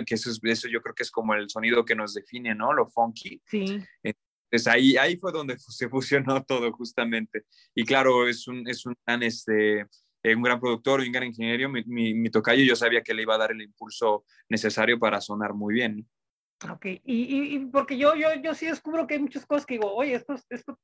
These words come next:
Speaker 2: tiene lado funk, tiene lado jazz, tiene lado R and B, eh, eh, tiene, tiene muchos ángulos, no nomás es, es pop por hacerlo".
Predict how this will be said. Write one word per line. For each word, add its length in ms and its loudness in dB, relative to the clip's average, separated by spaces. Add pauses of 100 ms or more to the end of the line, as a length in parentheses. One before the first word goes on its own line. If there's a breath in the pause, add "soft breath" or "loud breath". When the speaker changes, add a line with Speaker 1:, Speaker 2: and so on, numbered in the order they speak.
(120)
Speaker 2:
tiene 260 0
lado 300 4
funk, 240 2
tiene 140 -4
lado 140 4
jazz, 280 0
tiene 200 -6
lado 320 4
R 120 2
and 100 -10
B, 60 -10 (560)
eh, 440 -2
eh, 80 2
tiene, 260 4
tiene 200 0
muchos 300 2
ángulos, 420 2
no 80 0
nomás 260 0
es, 200 -10
es 320 -10
pop 280 2
por 200 2
hacerlo". 540 0